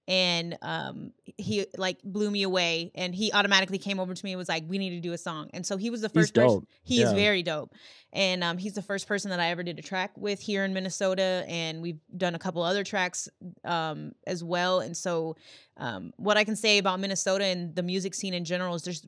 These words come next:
Speaker 1: one, there's just a lot of talented people here.
Speaker 2: Yep.
Speaker 1: Um, and two, it's just an epicenter for music in general. Like, so many, like, artists come here to perform. Redman, Method Man, I mean,
Speaker 2: Yep.
Speaker 1: everyone. You got the Rhymesayers,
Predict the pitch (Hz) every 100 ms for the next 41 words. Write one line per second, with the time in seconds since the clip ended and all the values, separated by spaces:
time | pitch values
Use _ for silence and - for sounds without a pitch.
0 | - 180 170 214 247 196 190 175 185 -
1 | - 160 156 160 170 - - 165 156 160
2 | - - 190 185 208 226 233 233 240 -
3 | - 117 - - 175 175 165 147 143 -
4 | 185 175 - 226 226 202 190 - _ -
5 | 208 196 - - 220 214 - 180 180 -
6 | 196 233 190 - 165 160 160 170 - 180
7 | 175 165 160 - 190 226 220 254 156 160
8 | 156 190 208 165 151 160 160 - 196 202
9 | 220 220 214 202 180 175 _ _ 170 165
10 | 175 190 196 - - 190 180 180 175 165
11 | 156 - 175 151 - 170 185 170 147 139
12 | 180 - 175 165 156 151 - 180 175 160
13 | - 185 - 190 180 180 185 160 156 170
14 | 175 185 - 185 175 170 170